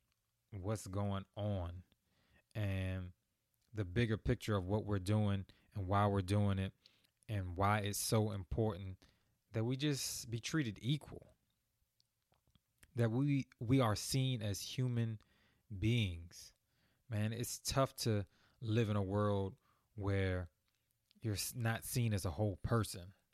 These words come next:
because you have more melanin in your skin. It's crazy.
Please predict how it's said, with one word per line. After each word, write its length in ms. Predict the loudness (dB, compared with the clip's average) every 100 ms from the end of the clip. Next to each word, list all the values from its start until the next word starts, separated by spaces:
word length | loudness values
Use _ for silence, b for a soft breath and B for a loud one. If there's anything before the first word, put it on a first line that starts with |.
| -20
because 260 | -6 -4
you 60 | -2
have 160 | -2 -2
more 180 | -2 -2
melanin 560 | -2 0 0 -2 -2
in 160 | -4 -4
your 140 | -6
skin. 400 | -8 -8 -6 -6 -8 -16 b b b b b b b b
It's 160 | -20 -18
crazy. 680 | -14 -4 -2 0 -4 -10 -16